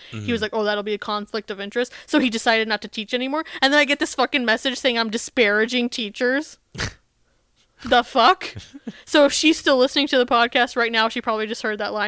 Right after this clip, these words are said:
Speaker 1: and was like, "She's talking shit about teachers," when it's Hamilton.
Speaker 2: Which I feel like you and I are very much on the other side of the
Speaker 1: <laughs> Yeah,
Speaker 2: spectrum.
Speaker 1: oh, very.
Speaker 2: Like, one of the most difficult jobs, and that's not counting all the bullshit.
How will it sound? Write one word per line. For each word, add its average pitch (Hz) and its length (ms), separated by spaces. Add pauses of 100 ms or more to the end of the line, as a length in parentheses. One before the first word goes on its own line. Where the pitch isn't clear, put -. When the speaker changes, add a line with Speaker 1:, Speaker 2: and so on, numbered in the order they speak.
Speaker 1:
and 220 40
was 220 120
like, 240 120
"She's - 320
talking 453 460
shit - 460
about 359 340
teachers," 392 720
when 226 160
it's 208 240 (520)
Hamilton. 175 320
Speaker 2:
Which 131 40
I 110 60
feel 135 100
like 117 160
you 123 220
and 113 100
I 107 80
are 104 140
very 101 640
much 98 300
on 95 100
the 90 140
other 87 180
side 87 240
of 82 60
the 85 60
Speaker 1:
<laughs> 82 120
Yeah, 330 140
Speaker 2:
spectrum. 302 160
Speaker 1:
oh, 277 60
very. 247 440
Speaker 2:
Like, 170 220 (1600)
one 117 380
of 110 160
the 110 160
most 101 440
difficult 95 480
jobs, 92 520 (280)
and 117 140
that's 139 220
not 143 320
counting 120 460
all 104 140
the 98 100
bullshit. 92 920